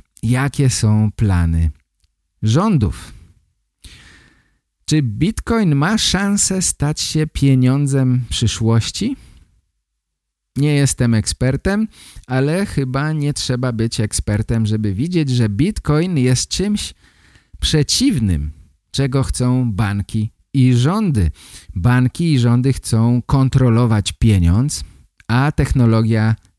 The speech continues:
blockchain to uniemożliwia. Czy zatem kryptowaluty będą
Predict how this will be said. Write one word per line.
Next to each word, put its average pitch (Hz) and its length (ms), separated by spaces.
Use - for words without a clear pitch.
blockchain 127 800
to 127 400
uniemożliwia. 135 1120
Czy 135 220
zatem 127 480
kryptowaluty 135 960
będą 127 880